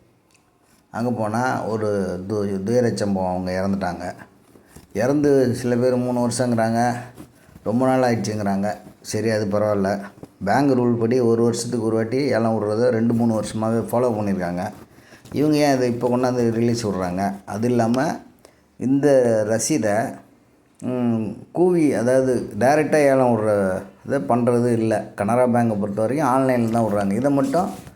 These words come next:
தனியா ஏலம் விடுற மாதிரி நேரடியா அப்படி வச்சிருக்காங்க. இது ஒரு தவறான ஒரு செயல். அ, பேங்க் விதிமுறையிலேருந்து கொஞ்சம் மாறுபட்டிருக்கு. சரின்னு நேர்ல போய் பார்த்தோன்னே, அவங்க இறந்துட்டாதாவும், பக்கத்துல இருக்கிறவங்க,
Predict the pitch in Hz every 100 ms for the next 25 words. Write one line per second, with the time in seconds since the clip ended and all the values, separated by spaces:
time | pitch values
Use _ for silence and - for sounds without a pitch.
0 | - - - 117 151 160 143 131 120 113
1 | 110 107 107 107 - - - _ _ 113
2 | 135 135 120 113 - - 101 113 98 104
3 | 92 87 82 - - 113 117 98 101 101
4 | 123 123 123 120 104 98 90 98 98 -
5 | _ _ _ _ _ _ _ - 101 107
6 | 98 117 123 117 113 117 117 107 107 113
7 | 135 - 123 120 117 104 104 98 95 98
8 | 95 92 - - - - _ _ _ _
9 | _ _ _ - 139 131 135 135 127 139
10 | 139 135 117 123 117 117 98 113 117 131
11 | 120 107 104 98 98 98 - - _ -
12 | _ 107 120 117 113 123 117 110 107 123
13 | - 127 147 131 131 120 104 107 104 110
14 | 127 110